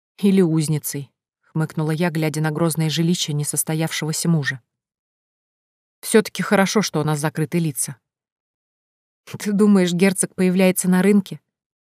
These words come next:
хохотнула сестра и шутливо произнесла:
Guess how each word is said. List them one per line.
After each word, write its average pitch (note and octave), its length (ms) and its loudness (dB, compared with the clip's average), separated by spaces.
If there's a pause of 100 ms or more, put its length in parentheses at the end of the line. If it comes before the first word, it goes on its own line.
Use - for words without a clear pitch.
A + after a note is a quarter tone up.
(280)
хохотнула D#3+ 480 -2
сестра F#3+ 380 0
и E3+ 40 4
шутливо D#3+ 420 -2
произнесла: E3 640 0